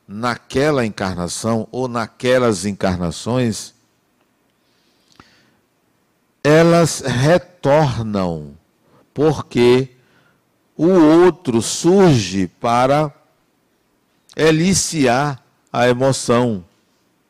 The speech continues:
surge para fazer renascer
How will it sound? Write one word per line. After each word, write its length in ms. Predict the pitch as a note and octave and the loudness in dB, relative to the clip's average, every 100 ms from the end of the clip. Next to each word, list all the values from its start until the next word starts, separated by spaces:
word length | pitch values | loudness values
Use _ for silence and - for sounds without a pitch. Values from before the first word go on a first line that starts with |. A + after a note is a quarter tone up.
| _ _ _ _ _ _ _ _ _ | _ _ _ _ _ _ _ _ _
surge 580 | - - F3+ G3+ E3 F#3+ | -14 -2 2 2 0 -4
para 680 | - C3+ C3+ C#3+ D#3+ C#3+ - _ _ _ | -2 0 2 2 0 -2 -10 _ _ _
fazer 640 | - D3 D3+ B2 A#2 E3+ E3 | -6 -2 0 -2 0 2 2
renascer 1080 | D3 F3 A3 G3+ E3 - - C#3+ D#3 F#3 | 2 2 2 2 0 -2 -2 2 4 2